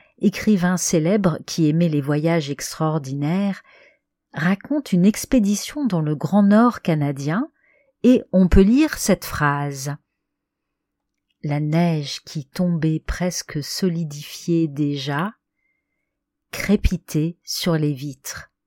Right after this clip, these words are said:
On s'y croirait. Ah !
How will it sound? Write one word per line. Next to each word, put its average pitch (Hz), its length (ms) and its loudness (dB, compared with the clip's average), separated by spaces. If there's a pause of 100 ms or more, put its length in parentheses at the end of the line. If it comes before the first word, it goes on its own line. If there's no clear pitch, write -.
(960)
On 190 180 0
s'y - 400 -6
croirait. 143 680 -2 (1700)
Ah ! 233 640 4